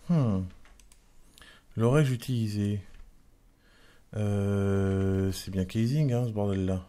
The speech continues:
Oui, c'est Iron Casing. Ok, très bien. Bon, un Advance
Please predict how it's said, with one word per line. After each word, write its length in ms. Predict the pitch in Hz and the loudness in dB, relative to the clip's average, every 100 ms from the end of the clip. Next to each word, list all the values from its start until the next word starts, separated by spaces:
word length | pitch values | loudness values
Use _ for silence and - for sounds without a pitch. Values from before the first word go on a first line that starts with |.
| - | -6
Oui, 120 | 123 | -6
c'est 180 | - 101 | -4 -2
Iron 220 | 110 120 | 0 0
Casing. 480 | 117 110 101 101 90 - - _ - - - | 0 -2 -2 -4 -6 -14 -20 _ -20 -20 -12
Ok, 200 | 101 - 98 | -8 -6 -6
très 180 | - | -4
bien. 160 | 92 87 - - - - | -4 -4 -8 -20 -10 -4
Bon, 100 | 90 - - - - | -4 -6 -18 -8 0
un 160 | 139 | 4
Advance 520 | 143 135 131 - - | 4 4 0 0 -8